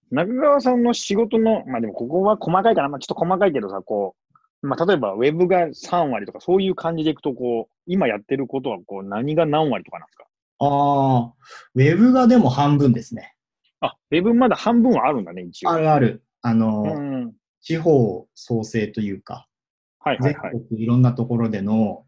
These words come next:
Speaker 2: 採用サイト作ったりとか、
Speaker 1: はあ。
Speaker 2: はやっぱりするし、コーポレートサイトとかもなんかブランディングに結構つながったりするので、そこも結構やっ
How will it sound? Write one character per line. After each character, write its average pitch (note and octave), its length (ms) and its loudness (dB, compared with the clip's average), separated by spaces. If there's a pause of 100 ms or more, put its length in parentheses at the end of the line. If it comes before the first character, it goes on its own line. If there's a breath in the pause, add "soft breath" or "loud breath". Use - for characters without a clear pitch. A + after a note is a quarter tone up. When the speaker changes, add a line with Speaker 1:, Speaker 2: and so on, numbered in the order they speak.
(180)
Speaker 2:
採 A#2+ 280 2
用 A#2 180 4
サ A#2+ 160 -2
イ G#2+ 80 0
ト G2 100 -14
作 - 260 -8
っ - 0 - (180)
た G2 100 -12
り F#2+ 100 -16
と - 140 -20
か、 A#2 480 -4 (340)
Speaker 1:
は A2 280 0
あ。 - 20 -20 (880)
Speaker 2:
は C3+ 100 0
や B2 120 2
っ - 100 -16
ぱ C3 80 0
り A2+ 80 2
す A2+ 100 -10
る G#2+ 60 -4
し、 - 80 -10
コ F3+ 220 -4
ー - 20 -12
ポ F#3+ 160 -2
レ F#3+ 100 -4
ー F#3+ 40 -8
ト F#3 100 0
サ F#3+ 160 2
イ F#3 60 -4
ト B2+ 80 -4
と A2+ 80 -6
か A2+ 120 -6
も G#2+ 100 -4
な A2 120 -2
ん A2 60 -2
か G#2+ 80 -10
ブ A#2+ 140 -2
ラ D3 120 2
ン F3 100 -4
デ E3+ 60 2
ィ E3 40 0
ン - 40 -6
グ E3+ 60 -2
に D#3+ 100 -6
結 - 160 -16
構 A2 140 -12
つ - 140 -14
な G#2+ 100 -4
が A2+ 80 -4
っ A2+ 100 -10
た A#2+ 80 -8
り G#2+ 80 -8
す - 180 -12
る G#2+ 80 -8
の G2+ 140 -6
で、 F#2+ 100 -14
そ - 160 -12
こ C#3+ 160 -6
も C#3+ 120 -4
結 C#3 260 -6
構 G#2+ 160 -10
や F#2+ 100 -14
っ - 80 -20